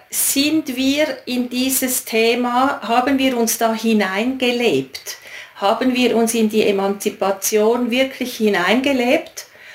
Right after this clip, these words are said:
Und dann findest du auf dieser Seite dieses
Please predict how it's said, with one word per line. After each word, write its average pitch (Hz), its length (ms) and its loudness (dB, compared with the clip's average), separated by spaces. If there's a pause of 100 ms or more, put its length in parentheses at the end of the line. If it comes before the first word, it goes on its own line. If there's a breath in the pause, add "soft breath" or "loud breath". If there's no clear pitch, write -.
(360 loud breath)
Und 233 240 -2
dann 285 360 2
findest 262 540 -2
du 233 100 0
auf 220 220 0
dieser 233 280 -2
Seite 247 580 2
dieses 226 640 -2